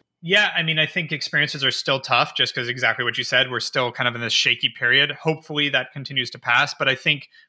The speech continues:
really what's changed is a lot of these digital channels have become hyper-competitive because of this switch to digital for a lot of people. And so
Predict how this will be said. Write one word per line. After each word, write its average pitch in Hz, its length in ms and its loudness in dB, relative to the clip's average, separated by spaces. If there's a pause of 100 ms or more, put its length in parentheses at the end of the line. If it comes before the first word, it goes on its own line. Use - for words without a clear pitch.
really 233 220 4
what's 185 180 2
changed 147 300 2
is 127 80 -4
a 135 40 2
lot 131 160 4
of 135 120 2
these 127 340 0 (260)
digital 156 300 2
channels 139 320 0
have 127 80 -6
become 123 220 -2
hyper-competitive 127 720 0
because 143 400 0
of 131 80 -4
this - 180 -2
switch - 300 -2
to 127 80 -2
digital 117 400 -2
for 127 180 -4
a 117 60 0
lot 113 160 -2
of 110 80 -10
people. 120 440 -2 (280)
And 156 160 0
so 127 520 2